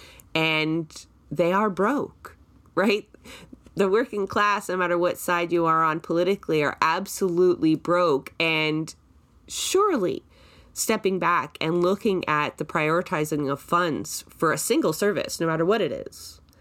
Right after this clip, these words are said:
is bad for business, right? If you, even if you think cops contribute and, and serve your community well, surely they don't deserve that kind of funding, considering the state of our hospitals, considering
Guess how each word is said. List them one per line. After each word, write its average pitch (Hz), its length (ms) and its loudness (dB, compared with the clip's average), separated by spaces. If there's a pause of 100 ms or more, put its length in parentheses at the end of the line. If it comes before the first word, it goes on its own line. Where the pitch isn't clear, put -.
(1400)
is 170 640 0 (120)
bad 247 180 0
for 359 120 0
business, 311 600 -4 (400)
right? 240 260 0
If 220 120 -4
you, 240 200 0 (360)
even 240 180 0
if - 120 -2
you 302 60 4
think 285 220 -2
cops 269 320 -4 (500)
contribute 240 640 2 (200)
and, 175 220 -2 (120)
and 170 160 0
serve 214 300 0
your 196 120 2
community 196 500 0
well, 175 440 0 (500)
surely 370 600 0 (680)
they 196 180 2
don't 180 200 2
deserve 175 320 0
that 160 160 -2
kind 160 240 0
of 135 100 -4
funding, 170 600 -2 (880)
considering 175 480 2
the 160 60 2
state 160 220 0
of 151 60 0
our 147 120 2
hospitals, 156 760 -4
considering 156 800 0